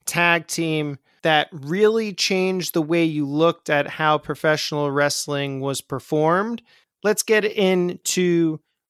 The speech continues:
a little bit about the figures. So we talked a little bit about, it was released in two thousand eleven. This is the first part of that Matty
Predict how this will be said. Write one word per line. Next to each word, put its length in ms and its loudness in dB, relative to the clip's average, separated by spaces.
a 40 -2
little 160 2
bit 160 0
about 440 0
the 100 -8
figures. 1000 -4
So 160 -2
we 100 2
talked 320 2
a 80 4
little 220 4
bit 140 2
about, 500 4
it 120 -14
was 100 -6
released 300 2
in 100 -2
two 180 -4
thousand 440 2
eleven. 440 4
This 180 -2
is 140 -10
the 100 -4
first 360 -2
part 180 4
of 80 0
that 180 2
Matty 720 -2